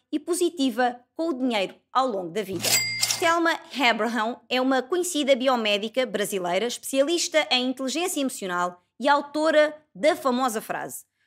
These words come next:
"O caminho mais rápido para mudar o comportamento do nosso filho é mudar o nosso primeiro." Mas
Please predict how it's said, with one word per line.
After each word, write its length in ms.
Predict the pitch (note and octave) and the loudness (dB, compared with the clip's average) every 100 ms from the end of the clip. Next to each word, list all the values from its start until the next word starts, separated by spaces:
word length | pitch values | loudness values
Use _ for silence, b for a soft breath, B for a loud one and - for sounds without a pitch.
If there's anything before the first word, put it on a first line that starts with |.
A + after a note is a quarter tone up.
| _ | _
"O 80 | G#3 | -4
caminho 340 | - A#3+ D4+ | 4 6 6
mais 240 | C#4 B3 G#3 | 4 0 2
rápido 420 | B3+ C#4 B3+ - | 6 4 4 -6
para 140 | A3+ | -6
mudar 280 | A3 A3 B3 | -4 0 0
o 60 | B3 | 0
comportamento 560 | B3 A#3 A3 A3 A3+ | -4 -6 -8 -8 -8
do 80 | A3 | -6
nosso 260 | B3+ C#4 - | -4 -4 -4
filho 260 | B3+ B3+ - _ _ B3+ | -6 -6 -12 _ _ -2
é 60 | |
mudar 340 | D4+ B3+ A3 A3+ | 0 4 4 4
o 80 | |
nosso 260 | G#3 F3 - | -2 -6 -6
primeiro." 440 | G3 G#3 E3+ - _ _ _ b b | -8 -6 -6 -10 _ _ _ b b
Mas 520 | - A#3+ A#3 A3+ A3 | -4 0 2 2 -2